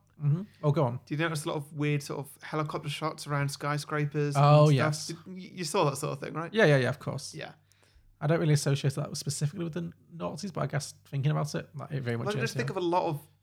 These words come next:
Speaker 2: films where I just see that sort of thing that,
Speaker 1: Mm.
Speaker 2: like, from, from that era.
Speaker 1: Yeah.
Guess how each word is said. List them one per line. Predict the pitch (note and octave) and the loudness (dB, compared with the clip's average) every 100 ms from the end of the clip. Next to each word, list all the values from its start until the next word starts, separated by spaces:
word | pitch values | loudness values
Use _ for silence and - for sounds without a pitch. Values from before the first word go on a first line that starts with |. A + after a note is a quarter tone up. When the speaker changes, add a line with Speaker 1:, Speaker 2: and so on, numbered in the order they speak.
| _ - | _ -4
Speaker 2:
films | D#3 D#3 C#3 | -2 -2 -2
where | C#3+ | -2
I | |
just | C#3 C#3 | -2 -6
see | - C#3+ | -4 -4
that | C#3 | -4
sort | C#3 D3 C#3 | -6 -6 -6
of | C#3+ | -6
thing | C#3 C#3 B2+ A#2+ C3 | -6 -6 -8 -12 -10
that, | - - | -10 -10
Speaker 1:
Mm. | - _ | -16 _
Speaker 2:
like, | C#3+ - | -14 -12
from, | - C#3 B2+ | -12 -10 -10
from | A#2+ C3+ B2+ | -12 -14 -10
that | B2+ B2+ | -10 -8
era. | B2 A#2+ A2+ _ _ | -10 -10 -14 _ _
Speaker 1:
Yeah. | A#2+ A#2 A#2 | -2 -2 -2